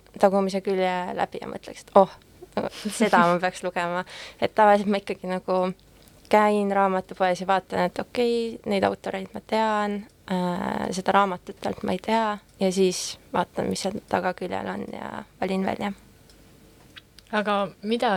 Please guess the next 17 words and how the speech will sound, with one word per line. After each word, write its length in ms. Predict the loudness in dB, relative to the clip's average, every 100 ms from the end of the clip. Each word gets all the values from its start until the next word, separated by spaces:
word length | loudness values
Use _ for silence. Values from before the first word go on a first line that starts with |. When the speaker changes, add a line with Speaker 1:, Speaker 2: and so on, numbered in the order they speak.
| -2
Speaker 2:
siis 180 | -8 -2
peaks, 360 | -2 -2 -4 -6 -4 -6 -6
äh, 280 | -6 -6 -8 -10 -14 _ -20 _ -2
uus 160 | 0 2
autor 340 | 0 0 -4
tegema, 360 | -4 -4 -4 -6
et 80 | -8
sind 160 | -12 -4
kõnetada 540 | -4 -4 -6 -8 -6
või 140 | -2
kuidas, 180 | 0 0 -4
kuidas 200 | -6 -2
ta 120 | 4 6
jõuab 280 | 6 4
sinuni? 380 | 0 -4 -4 -8 -12 -20 -20 -20 -20 -20 -6 -4
Et, 320 | -4 _ -4
äh, 400 | -2 -4 -6